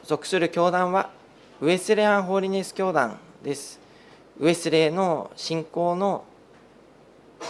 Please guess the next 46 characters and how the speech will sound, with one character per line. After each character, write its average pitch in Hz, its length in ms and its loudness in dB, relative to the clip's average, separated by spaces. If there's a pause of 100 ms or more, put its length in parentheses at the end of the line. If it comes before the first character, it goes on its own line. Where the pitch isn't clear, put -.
(360)
流 143 220 4
れ 185 80 2
の 185 100 2
中 208 260 4
に 123 200 -4 (120)
あ 135 120 0
る 135 100 2
教 139 220 0
会 147 180 -2
で 165 80 0
あ 170 80 2
り、 147 140 -4 (580)
ウ - 40 -4
ェ 147 100 8
ス 147 120 -2
レ 139 100 2
ー - 20 -4
の 135 100 -4
信 156 240 -6
仰 170 160 2
を 160 80 4
大 165 220 -2
切 170 180 -12
に 185 140 -4
し - 80 -12
て 196 120 -4
い 180 120 -2
る 175 340 -2 (280)
教 139 180 0
会 151 180 2
で 151 120 2
す。 - 200 -16 (800)
ウ 160 80 4
ェ 214 80 12
ス 220 140 2
レ 202 160 6
ー - 20 4
は 170 400 8 (800)
一 208 80 0
書 208 240 2
の 170 100 6
人 180 300 4
と 156 160 0
呼 143 120 4
ば 151 120 6
れ、 160 140 0